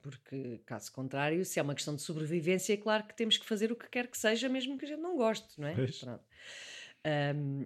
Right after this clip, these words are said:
Speaker 1: mas na perspectiva de encontrar algo que nos satisfaça, temos que ter este elemento das competências, o elemento do prazer. Portanto, temos que gostar daquilo que fazemos e nós só conseguimos saber se gostamos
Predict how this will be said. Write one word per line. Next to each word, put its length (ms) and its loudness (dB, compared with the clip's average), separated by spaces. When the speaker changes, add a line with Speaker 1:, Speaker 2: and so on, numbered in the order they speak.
Speaker 1:
mas 460 8
na 140 10
perspectiva 680 4
de 80 6
encontrar 460 2
algo 260 4
que 80 -6
nos 140 2
satisfaça, 760 0
temos 340 6
que 180 -2
ter 220 4
este 340 2
elemento 520 4
das 120 0
competências, 540 -2
o 100 4
elemento 280 2
do 100 2
prazer. 600 2
Portanto, 160 -8
temos 340 2
que 140 -2
gostar 880 0
daquilo 380 -2
que 140 -4
fazemos 520 -6
e 60 2
nós 280 2
só 280 2
conseguimos 880 2
saber 560 2
se 240 2
gostamos 840 -2